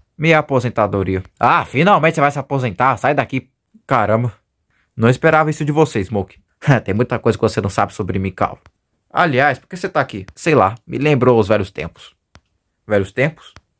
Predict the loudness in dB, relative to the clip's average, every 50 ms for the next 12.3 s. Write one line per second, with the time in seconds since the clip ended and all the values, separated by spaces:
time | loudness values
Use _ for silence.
0 | _ _ _ _ _ 0 2 4 4 4 4 4 2 2 0 -2 0 0 0 2
1 | 2 2 2 4 4 4 4 4 0 -4 -6 -6 -6 -4 -4 -6 -6 -8 -6 -6
2 | -6 -8 -12 -6 _ 2 4 4 4 2 2 2 2 2 2 2 -2 -8 -8 -6
3 | -6 -4 -2 -2 -4 -2 0 0 0 -2 -2 -4 0 2 2 2 2 2 0 -2
4 | -2 -2 -2 -2 0 0 0 -4 -4 -4 -4 -2 -2 -2 -4 -4 -2 -2 -2 -2
5 | -2 -2 0 0 0 0 -2 -4 -10 _ _ _ _ _ _ _ -12 -6 -2 -2
6 | -2 0 0 0 0 -2 _ _ _ _ _ -2 0 2 4 4 2 2 0 -2
7 | -4 -6 -6 -8 -8 -10 -10 -4 -2 0 2 2 0 0 -2 -8 -10 -4 0 2
8 | 2 2 2 0 -4 -4 -2 -2 -2 -2 -2 -4 -4 -4 -4 -6 -8 _ _ _
9 | _ _ _ _ _ _ 0 2 2 2 2 0 2 4 4 4 4 0 -6 -10
10 | -12 -16 -20 -20 _ _ _ _ _ _ _ _ -2 0 2 2 4 2 2 0
11 | 0 -2 0 2 2 4 4 4 4 4 2 2 0 0 2 2 2 2 0 0
12 | -2 -2 -2 -4 -6